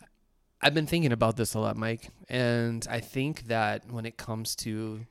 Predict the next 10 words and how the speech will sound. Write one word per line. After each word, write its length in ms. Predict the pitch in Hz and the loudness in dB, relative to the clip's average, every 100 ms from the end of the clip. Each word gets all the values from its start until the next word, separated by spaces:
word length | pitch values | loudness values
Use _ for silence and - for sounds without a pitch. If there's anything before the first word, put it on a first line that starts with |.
| _ _ | _ _
talking 420 | - 123 135 139 135 | -4 -2 0 0 -2
to 120 | 113 | -6
people 460 | - 113 - 113 | -10 -10 -4 -2
about 340 | 107 110 107 - | -2 -2 -2 -4
eating 320 | 113 117 117 | -8 -6 -8
too 220 | - 113 | -8 -10
much, 580 | 107 107 - - - - _ _ _ _ _ _ _ _ _ _ | -8 -10 -8 -8 -8 -10 _ _ _ _ _ _ _ _ _ _
there's 180 | 120 117 | -6 -4
a 60 | 110 | -4
lot 720 | 107 107 110 117 131 143 | -6 -6 0 2 4 2